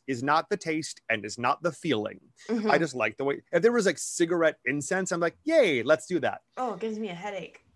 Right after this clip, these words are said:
Speaker 1: Me,
Speaker 2: Ugh.
Speaker 1: sa-, same. And I forget that it makes me sick.
Speaker 2: Mm.
Speaker 1: And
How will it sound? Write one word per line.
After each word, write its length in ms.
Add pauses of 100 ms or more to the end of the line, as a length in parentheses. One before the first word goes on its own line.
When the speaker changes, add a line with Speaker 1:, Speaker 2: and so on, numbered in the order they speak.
(160)
Speaker 1:
Me, 200
Speaker 2:
Ugh. 60
Speaker 1:
sa-, 300
same. 440 (560)
And 100
I 100
forget 600
that 120
it 100
makes 300
me 160
sick. 880 (100)
Speaker 2:
Mm. 240
Speaker 1:
And 580